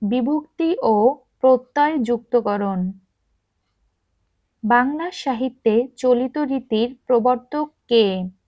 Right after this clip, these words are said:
প্রমথ চৌধুরী। ছড়া কোন ছন্দে রচিত হয়? স্বরবৃত্ত। শুদ্ধ বানান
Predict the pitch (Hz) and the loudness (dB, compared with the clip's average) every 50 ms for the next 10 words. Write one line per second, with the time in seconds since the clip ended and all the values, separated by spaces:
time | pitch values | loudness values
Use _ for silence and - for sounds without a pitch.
0 | _ _ _ _ _ _ _ _ _ _ _ _ _ _ _ _ _ _ _ _ | _ _ _ _ _ _ _ _ _ _ _ _ _ _ _ _ _ _ _ _
1 | _ _ _ _ 262 262 247 254 277 302 311 302 - - - _ - - 254 233 | _ _ _ _ -2 0 2 2 2 0 0 -2 -8 -18 -20 _ 0 2 4 4
2 | 226 226 226 220 214 208 196 185 180 196 202 - _ _ _ _ _ _ _ _ | 4 4 2 2 2 0 -2 -2 -6 -8 -10 -14 _ _ _ _ _ _ _ _
3 | _ _ _ _ _ _ _ _ _ _ _ _ _ _ _ _ _ _ _ _ | _ _ _ _ _ _ _ _ _ _ _ _ _ _ _ _ _ _ _ _
4 | _ _ _ _ _ _ _ _ _ - - - - 277 269 262 247 226 202 190 | _ _ _ _ _ _ _ _ _ -20 -16 -4 2 4 4 6 6 4 2 0
5 | 185 185 - _ _ - 269 277 285 311 330 - - - 285 262 247 240 240 220 | -2 -8 -14 _ _ 0 0 0 0 -2 -4 -10 -10 -2 0 0 2 2 0 0
6 | 214 208 226 247 262 - - 220 220 226 220 - 262 240 - 311 320 311 - 254 | 0 0 0 -2 -4 -6 -4 -2 -2 -2 -2 -6 -10 -8 -6 -8 -8 -8 -4 -4
7 | 226 214 202 196 190 196 185 190 - _ _ _ _ _ _ _ _ _ _ _ | -2 -2 -2 -2 -4 -6 -10 -12 -16 _ _ _ _ _ _ _ _ _ _ _
8 | _ _ _ _ _ _ _ _ _ _ _ _ _ _ _ _ _ _ _ _ | _ _ _ _ _ _ _ _ _ _ _ _ _ _ _ _ _ _ _ _
9 | _ - - - 262 240 233 247 214 240 240 233 - _ _ - 208 196 190 185 | _ -16 -6 -2 0 2 2 2 2 0 -2 -4 -6 _ _ -2 -2 -2 -4 -6
10 | 185 190 - _ _ _ _ _ _ _ _ _ _ _ _ _ _ _ _ _ | -8 -10 -14 _ _ _ _ _ _ _ _ _ _ _ _ _ _ _ _ _
11 | _ _ _ _ _ _ _ _ _ _ _ _ _ _ _ - - - 285 294 | _ _ _ _ _ _ _ _ _ _ _ _ _ _ _ -20 -10 -6 -4 -2
12 | 285 247 247 - 320 339 320 262 269 254 240 233 226 226 233 262 311 | -2 -4 -6 -6 -4 -4 0 2 2 2 4 2 0 0 0 -2 -6